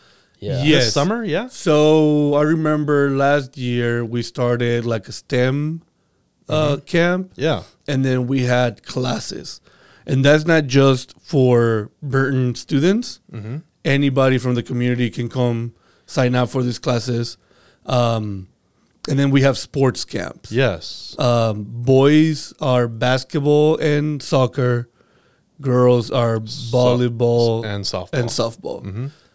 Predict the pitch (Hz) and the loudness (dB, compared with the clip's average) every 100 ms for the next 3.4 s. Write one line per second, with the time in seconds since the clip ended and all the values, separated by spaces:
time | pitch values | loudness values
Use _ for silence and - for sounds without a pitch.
0 | _ - 135 127 123 117 113 110 110 104 | _ -6 2 4 4 2 0 -4 -6 -8
1 | - _ _ - - 123 151 160 - _ | -16 _ _ -10 -6 0 0 0 -8 _
2 | _ - 123 147 151 156 156 143 139 135 | _ -2 2 6 6 6 4 2 4 4
3 | 131 135 135 127 | 4 2 0 -2